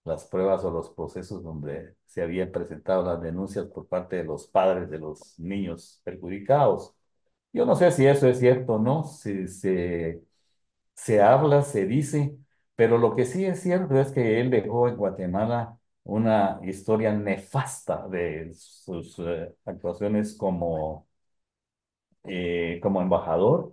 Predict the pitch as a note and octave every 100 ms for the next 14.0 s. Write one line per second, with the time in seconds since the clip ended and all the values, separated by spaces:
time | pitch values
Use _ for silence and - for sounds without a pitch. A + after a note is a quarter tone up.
0 | - G#2+ A2+ D#3 A3 B2+ G#2+ A2 - -
1 | - D2+ D#2 _ A#2 A#2 G#2+ F#2+ F#2+ G#2+
2 | A2+ A2+ B2 C3+ B2 C3+ E3 C3+ - -
3 | - G2 G2 - _ _ _ - F2 D#2+
4 | D#2+ D#2 D#2 - A#2+ G#2+ A#2 G#2+ G#2+ B2+
5 | B2 G2 F#2+ E2+ E2+ F2+ F#2 F2 E2 D#2
6 | D2+ - _ _ _ _ _ A#2 G#2+ G#2+
7 | A2+ G#2 A2 G2+ - A2 G2+ A2 D#3+ E3
8 | - _ _ _ _ - C#3 C#3 C3+ B2+
9 | C#3 F#3 F#3 C#3+ C3 - A#2 A2 A#2+ C#3+
10 | C#3+ C3 A2 F#2+ E2+ - A2+ C3+ C3 C3
11 | - _ _ - F2+ E2+ E2+ E2+ D#2+ F2
12 | F2+ F#2 F#2 F2+ F2+ G2 G2 E2+ - F#2
13 | E2+ E2+ E2+ D2 D#2 D#2+ - B2+ G2+ -